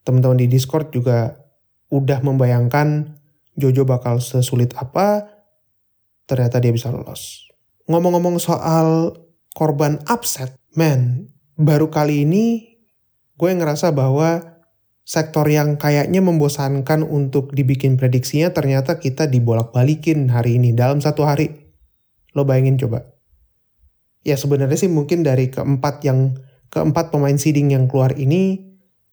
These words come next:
ya satu diantaranya seperti Sai Pranith. Memang banyak yang berpendapat, terutama dari netizen India, dia emang nggak dalam kondisi terbaik gitu ya, menuju Olimpiade.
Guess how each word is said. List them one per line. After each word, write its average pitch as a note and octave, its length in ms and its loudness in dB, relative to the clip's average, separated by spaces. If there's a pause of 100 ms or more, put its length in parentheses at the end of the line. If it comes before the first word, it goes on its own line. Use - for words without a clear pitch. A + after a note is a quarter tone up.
(160)
ya C3+ 80 2
satu C3 240 -2
diantaranya C3 480 2
seperti B2+ 320 -4
Sai B2 240 -2
Pranith. B2+ 560 0 (1040)
Memang B2+ 880 2
banyak D#3+ 320 2
yang D3+ 160 0
berpendapat, C3+ 800 0
terutama B2+ 480 2
dari A#2+ 160 2
netizen A#2 560 2
India, B2+ 720 0 (480)
dia C3 480 2 (480)
emang A#2+ 560 0
nggak - 240 -4
dalam A#2+ 400 0
kondisi A#2+ 400 0
terbaik A#2+ 560 0
gitu B2 240 -8
ya, A#2+ 160 -12 (560)
menuju B2 320 2
Olimpiade. A2+ 640 -2